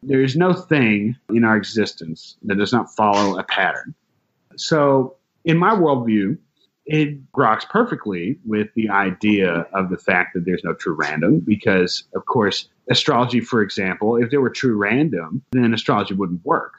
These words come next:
or it would work some of the time. And that doesn't seem to be the case in my experience. More often than not, especially if they're using the right technique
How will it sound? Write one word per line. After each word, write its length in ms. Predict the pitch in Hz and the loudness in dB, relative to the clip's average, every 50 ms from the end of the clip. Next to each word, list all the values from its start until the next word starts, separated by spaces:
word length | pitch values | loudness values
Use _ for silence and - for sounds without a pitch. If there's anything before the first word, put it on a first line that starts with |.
| - _ - | -16 _ -4
or 260 | 113 113 110 110 110 | -2 0 0 0 0
it 60 | 107 | 0
would 160 | 107 101 98 | -2 -2 -2
work 180 | 101 95 92 - | -2 -4 -4 -4
some 260 | - - 123 98 95 | -4 -2 0 0 0
of 80 | 87 80 | -2 -4
the 100 | - - | -8 -12
time. 440 | - - - 95 87 71 - - - _ _ _ _ _ _ - | -12 -10 -8 -8 -8 -8 -10 -14 -18 _ _ _ _ _ _ -2
And 320 | 123 110 107 107 107 104 - | 0 2 2 2 0 0 -4
that 240 | 131 - 143 143 147 | -2 -2 0 0 0
doesn't 220 | 156 147 131 139 | 0 -2 -2 -2
seem 160 | 135 - 131 120 | -2 0 -2 -2
to 60 | 104 | -2
be 80 | 107 | -4
the 80 | 92 87 | -10 -12
case 480 | - - - 90 78 82 - - - - | -14 -12 -10 -10 -10 -10 -10 -14 -16 -14
in 120 | - 95 | -4 -2
my 140 | 90 85 82 | 0 0 0
experience. 640 | 78 - - - 80 - - - - - - - - _ _ _ 92 | -2 -6 -6 -6 -6 -8 -8 -14 -18 -20 -20 -20 -20 _ _ _ -2
More 560 | 101 107 110 120 139 139 139 127 101 107 107 | 0 2 2 4 2 2 2 2 0 0 -2
often 280 | 104 - - 104 101 | -2 -2 -4 -4 -2
than 120 | 98 95 95 | 0 0 0
not, 320 | 92 90 90 90 - 87 | 0 0 0 -2 -2 -6
especially 520 | 87 - - - 110 107 104 - - 113 107 | -12 -14 -6 -2 0 0 0 2 0 0 0
if 60 | 107 | 2
they're 80 | 104 | 0
using 280 | 98 98 98 95 92 90 | 0 0 -2 -4 -6 -6
the 60 | 85 | -8
right 360 | 80 82 90 90 95 104 - | -4 -2 0 0 2 0 -2
technique 480 | - - 101 90 92 92 85 80 80 | -4 -6 -4 -4 -4 -6 -8 -12 -18